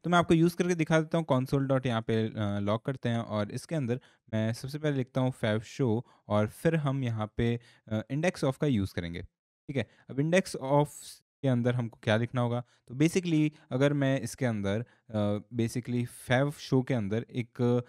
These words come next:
वर्ड को ढूंढ रहा हूँ, जो कि ये ऑफ, ऑफ कहाँ पे है, ये हमको यहाँ पे आउटपुट करके बता दिया।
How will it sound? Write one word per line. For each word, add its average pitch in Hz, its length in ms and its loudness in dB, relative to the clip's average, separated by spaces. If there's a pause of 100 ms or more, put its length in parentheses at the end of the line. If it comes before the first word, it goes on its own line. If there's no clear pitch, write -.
वर्ड 151 220 8
को 165 120 6
ढूंढ 113 340 6
रहा 95 100 2
हूँ, 123 140 -2 (320)
जो 113 60 4
कि 135 160 -2
ये 135 180 0
ऑफ, 95 360 0
ऑफ 143 300 4
कहाँ 135 320 2
पे 160 80 4
है, 156 180 0 (320)
ये 131 80 4
हमको 113 300 0
यहाँ 90 260 0
पे 131 80 2
आउटपुट 104 440 -2
करके 98 260 -4
बता 98 280 -2
दिया। 113 220 -2